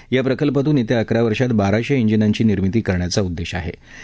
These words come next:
यावेळी प्रधानमंत्र्यांनी या प्रकल्पातच तयार झालेल्या पहिल्या इलेक्ट्रिक रेल्वे इंजिनाला हिरवा झेंडा दाखवला. या इंजिनामुळे भारतीय रेल्वेची मालवाहतूक क्षमता वाढणार आहे. हे इंजिन पुनरुत्पादन बेकिंग प्रणालीनं सुसज्ज असेल, यामुळे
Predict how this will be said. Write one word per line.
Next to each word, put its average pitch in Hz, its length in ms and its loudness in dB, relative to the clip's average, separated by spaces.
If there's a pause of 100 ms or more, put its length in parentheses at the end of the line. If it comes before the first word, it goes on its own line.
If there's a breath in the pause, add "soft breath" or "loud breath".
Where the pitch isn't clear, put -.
(160 loud breath)
यावेळी 123 280 2
प्रधानमंत्र्यांनी 117 760 2
या 123 80 -2
प्रकल्पातच 104 680 0
तयार 98 220 0
झालेल्या 107 380 2
पहिल्या 98 460 0
इलेक्ट्रिक 101 520 -2
रेल्वे 104 340 2
इंजिनाला 101 460 0
हिरवा 95 320 0
झेंडा 92 260 -2
दाखवला. 101 400 0 (440 loud breath)
या 127 80 0
इंजिनामुळे 147 540 0
भारतीय 131 360 0
रेल्वेची 117 380 0
मालवाहतूक 101 540 0
क्षमता 87 360 0
वाढणार 87 380 -2
आहे. - 480 -8 (300 loud breath)
हे 127 140 0
इंजिन 123 380 0 (360 loud breath)
पुनरुत्पादन 123 640 0
बेकिंग 120 300 0
प्रणालीनं 104 500 2
सुसज्ज 98 460 -2
असेल, 147 260 0
यामुळे 104 360 2